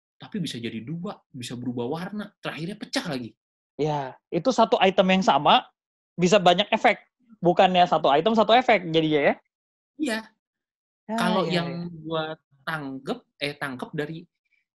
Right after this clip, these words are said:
Speaker 1: beberapa adalah teman-teman, eh, magician, mereka ngerasa, "Wih, gua punya tongkat jadi kembang nih, mahal
Speaker 2: Iya.
Speaker 1: nih."
Speaker 2: Ya,
Speaker 1: Openingnya
Speaker 2: ya.
Speaker 1: itu tongkat berubah jadi kembang, kembangnya ditaro sama dia.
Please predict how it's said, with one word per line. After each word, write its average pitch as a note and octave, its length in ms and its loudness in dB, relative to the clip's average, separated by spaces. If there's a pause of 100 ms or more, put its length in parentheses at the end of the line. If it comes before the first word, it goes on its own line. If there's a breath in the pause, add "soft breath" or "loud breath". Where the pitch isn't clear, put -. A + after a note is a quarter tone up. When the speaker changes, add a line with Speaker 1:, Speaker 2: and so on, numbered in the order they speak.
(360)
Speaker 1:
beberapa B2+ 400 -6
adalah A#2+ 400 -4
teman-teman, A2 420 -10 (680)
eh, G#2 420 -8
magician, G#2+ 540 -6 (320)
mereka B2 320 -10
ngerasa, G#3 400 -8 (320)
"Wih, D#3+ 240 -2
gua G#3+ 160 0
punya C#3+ 400 -4 (720)
tongkat D3 400 -4
jadi C#3 160 -2
kembang F#3+ 400 -2
nih, D#3+ 240 -8 (160)
mahal G3+ 640 -4
Speaker 2:
Iya. G3 80 -4
Speaker 1:
nih." F3+ 180 0
Speaker 2:
Ya, - 720 -20
Speaker 1:
Openingnya B3+ 540 -2
Speaker 2:
ya. A#3+ 160 0
Speaker 1:
itu B3+ 180 -8
tongkat G3 400 -6 (320)
berubah C3+ 240 0
jadi C#3 160 -2
kembang, G3+ 320 -2
kembangnya C3 380 -8
ditaro G#3+ 340 -6
sama G3 160 -10
dia. F#3+ 220 -10